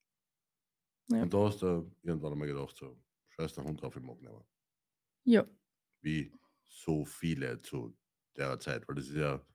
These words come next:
Speaker 2: leider etwas,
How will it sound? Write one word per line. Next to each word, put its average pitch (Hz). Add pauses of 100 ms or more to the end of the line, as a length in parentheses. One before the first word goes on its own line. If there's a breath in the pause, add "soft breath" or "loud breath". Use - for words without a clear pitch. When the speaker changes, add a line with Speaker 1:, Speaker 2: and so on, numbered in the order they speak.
(560)
Speaker 2:
leider 82 (140)
etwas, 85